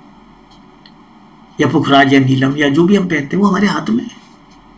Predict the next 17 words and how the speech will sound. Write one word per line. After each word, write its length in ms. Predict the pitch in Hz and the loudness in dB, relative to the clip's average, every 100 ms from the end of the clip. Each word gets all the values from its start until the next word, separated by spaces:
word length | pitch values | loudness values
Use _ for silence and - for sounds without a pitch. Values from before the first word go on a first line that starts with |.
| - - - - - - - | -20 -20 -20 -20 -20 -18 -6
किसी 220 | 170 196 | 0 2
ढोंगी 320 | 147 151 175 | 2 2 2
को 100 | 208 | 2
पु-, 240 | 202 202 | 0 0
या 120 | 185 180 | 0 0
पाखंडी 460 | 156 - 165 170 | -2 -2 -2 0
को 120 | 175 | 0
खाली 300 | 202 190 180 170 - - | 0 2 0 0 -6 -4
वैसे 260 | 165 160 185 | 0 2 2
ही 60 | 185 | 2
तो 100 | 196 | 4
नहीं 160 | 220 | 4
टिपा 220 | - - | 4 0
दिया 220 | - - - - - - - - - | -2 -4 -12 -18 -20 -20 -20 -20 -4
पैसे 260 | 175 170 180 | -2 2 2
के 100 | 170 | 2
रूप 200 | 156 | -2